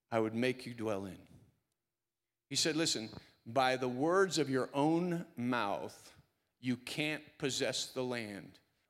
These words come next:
We'll die over here. That's what you'll have." But Joshua and Caleb said, "We will possess the land," and they did possess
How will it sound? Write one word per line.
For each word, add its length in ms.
We'll 200
die 480
over 260
here. 380
That's 240
what 120
you'll 160
have." 400
But 120
Joshua 440
and 140
Caleb 400
said, 320
"We 100
will 360
possess 520
the 140
land," 440
and 180
they 120
did 460
possess 680